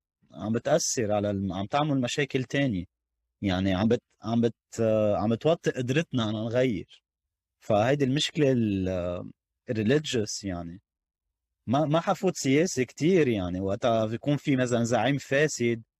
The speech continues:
بيجي، بيجي مثلا شي واحد ديني بيقول: "لا، ما حدا بيدقر هيدا الزعيم لأنه هو من إكس دين". ما، ما فيك ت-، ما في،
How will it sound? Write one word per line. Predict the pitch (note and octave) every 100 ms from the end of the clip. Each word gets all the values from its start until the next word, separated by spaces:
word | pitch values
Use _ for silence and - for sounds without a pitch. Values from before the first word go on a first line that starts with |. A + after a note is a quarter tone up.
| _ _ _
بيجي، | A2+ C3 B2 A#2+ A2+ G#2+ G2
بيجي | G2+ C3 A#2 A2+ G#2+ G2
مثلا | F#2+ A2 A2+ G#2 G2
شي | - G#2+
واحد | G2+ B2+ B2+ A#2+ G2+
ديني | A2+ C3 A#2+
بيقول: | G2 A2 A#2+
"لا، | B2 B2+ -
ما | G#2
حدا | C3 A2+
بيدقر | G#2+ G2 A2+ G2+ F2+
هيدا | F#2+ G#2+
الزعيم | F#2 F2+ F#2+ B2 G#2+
لأنه | F#2 F#2 F#2+ E2+ - _ _ B2
هو | B2+
من | A2+ G2+ -
إكس | C3 - -
دين". | A2+ C#3 C3+ A2 A#2+ _ _ _ _ _ _ -
ما، | D#3
ما | A3+ E3
فيك | - A3 F#3+ D3
ت-، | B2+
ما | A2 G2+ C#3
في، | D#3+